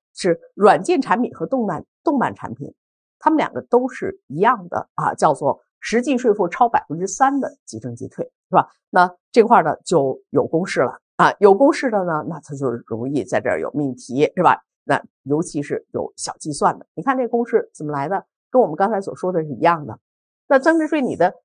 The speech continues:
应纳税额本来是啊正常该交的，怎么交呢？那就是你的，呃，销项减去你的进项，是吧？这是你正常应该交的税啊。那么现在呢，我们来算一下它的这个，呃，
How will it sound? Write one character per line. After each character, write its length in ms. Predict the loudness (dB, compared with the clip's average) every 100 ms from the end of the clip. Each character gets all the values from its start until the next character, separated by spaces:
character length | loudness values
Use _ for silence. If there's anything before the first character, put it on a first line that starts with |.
| -4
应 180 | 0 4
纳 160 | 4
税 160 | 4 2
额 140 | 2
本 180 | 2 0
来 160 | 0 -2
是 320 | 0 -4 -4 _
啊 160 | -4 0
正 200 | 2 2
常 160 | 0
该 140 | 0 0
交 220 | 4 2
的， 100 | 2
怎 120 | -2
么 60 | -2
交 220 | 2 2
呢？ 220 | 4 0 _ _ 0
那 100 | 2
就 140 | 2
是 100 | 2
你 140 | 0
的， 180 | 4 4 4 _
呃， 220 | 2 2 2
销 300 | 4 8 8
项 640 | 6 6 6 4 2 0 0
减 200 | -2 -2
去 420 | 0 2 4 2
你 80 | -2
的 100 | -8
进 220 | -4 -4
项， 200 | -2 -4 _
是 100 | -2
吧？ 80 | -2
这 180 | -2 -4
是 80 |
你 60 | -4
正 180 | -6 -6
常 160 | -6
应 60 | -4
该 160 | -2 -2
交 220 | 0 -2
的 80 | -2
税 200 | -6 -6 -8 -4
啊。 180 | -4 -4 _ -4
那 100 | -2
么 80 | -2
现 180 | -2 0
在 140 | 2 0
呢， 120 | 0 -2 _
我 80 | -4
们 180 | -2 0
来 160 | 4 4
算 220 | 4 -4
一 40 | -2
下 260 | -2 -4 _
它 160 | 0 2
的 280 | 4 2 2
这 100 | -4
个， 220 | -2 -2 -6 _ _ -4
呃， 180 | -4